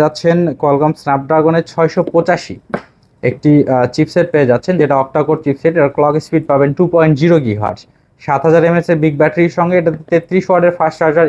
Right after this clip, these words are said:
ইনবক্সেই দেয়া আছে এবং এটার মধ্যে সিক্স পয়েন্ট নাইন ইঞ্চি ফুল এইচডি প্লাসের একটি ডিসপ্লে ইউজ করা আছে। তো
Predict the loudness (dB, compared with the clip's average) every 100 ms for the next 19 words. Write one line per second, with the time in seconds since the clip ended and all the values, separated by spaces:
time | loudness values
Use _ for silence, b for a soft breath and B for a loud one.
0 | 0 0 -2 0 0 2 2 2 -2 -4
1 | -6 _ _ -6 -2 0 2 2 2 0
2 | 0 -2 -2 0 2 2 0 0 0 0
3 | -2 -2 0 2 2 0 -2 -2 0 -2
4 | -4 -6 -6 -2 0 2 0 -4 -4 -4
5 | -8 -14 b b b _